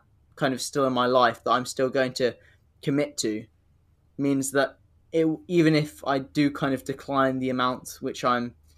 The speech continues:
not really kind of going into magic that much, by having these things that are going to be constant in my life, it means that my interest will be sparked.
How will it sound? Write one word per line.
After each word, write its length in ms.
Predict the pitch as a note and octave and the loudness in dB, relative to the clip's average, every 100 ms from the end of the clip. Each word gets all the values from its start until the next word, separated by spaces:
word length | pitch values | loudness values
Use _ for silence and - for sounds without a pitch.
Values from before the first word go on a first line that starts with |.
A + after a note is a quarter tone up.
| - - _ C#3 | -20 -20 _ -4
not 300 | C#3 C3+ - | 0 0 -2
really 460 | C3 C3 B2 B2+ - _ | 0 0 0 -2 -8 _
kind 200 | C#3+ B2+ | -6 -6
of 120 | A2+ - | -8 -4
going 280 | C#3+ C3+ C3+ | 2 4 4
into 220 | C3+ C3+ | -2 -4
magic 380 | C3 C3+ C3+ A2+ | -2 -2 -2 -4
that 160 | B2+ A#2+ | -4 0
much, 520 | C3 A#2 - - - _ _ | 0 0 -4 -18 -20 _ _
by 140 | C#3 | 2
having 500 | C#3+ D3+ D#3 D3 C#3+ | 2 4 4 4 0
these 440 | C#3 C#3+ C3+ - - _ - | 0 0 0 -4 -14 _ 0
things 300 | C#3 C3+ - | 2 0 -4
that 120 | - | 0
are 100 | C3+ | 2
going 220 | C#3 C3+ | 2 0
to 220 | C#3 B2+ - _ | -2 -6 -6 _
be 100 | C3 | -10
constant 640 | - D#3 C3 - A#2+ A#2 - _ _ - | -2 -2 -2 -4 -4 -4 -8 _ _ -10
in 120 | C3+ | -2
my 160 | B2+ B2 | 0 2
life, 500 | C3 A#2+ A2 - - _ _ _ _ | 4 4 2 -6 -20 _ _ _ _
it 160 | D3 C3+ | 0 0
means 440 | C#3 B2+ B2+ - | -2 -2 -4 -4
that 280 | C#3+ C3 - - | 0 -2 -4 -14
my 400 | C3+ C3 B2+ C3 | -2 2 2 2
interest 560 | C3+ D3+ C3 - - - | -2 -2 -4 -6 -14 -16
will 260 | B2 C3 | -4 -2
be 120 | C3 | -2
sparked. 720 | B2+ - C3+ C#3+ E3 - - | -4 -2 0 2 0 -8 -20